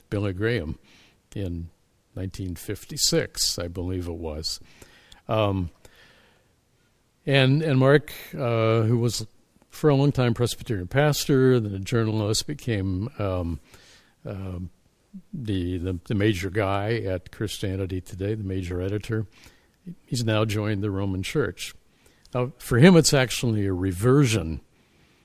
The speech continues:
to the church because he was baptized Catholic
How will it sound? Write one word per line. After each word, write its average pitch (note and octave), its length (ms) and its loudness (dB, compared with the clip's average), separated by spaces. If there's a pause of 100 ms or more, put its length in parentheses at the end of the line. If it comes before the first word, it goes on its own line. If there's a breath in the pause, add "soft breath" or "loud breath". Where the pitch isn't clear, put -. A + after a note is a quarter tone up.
(320 soft breath)
to G#2+ 120 -6
the F2+ 120 -6
church F2+ 360 -6
because G#2 280 -2
he B2+ 40 2
was A2+ 140 2
baptized G#2 800 0 (140)
Catholic G2 580 -10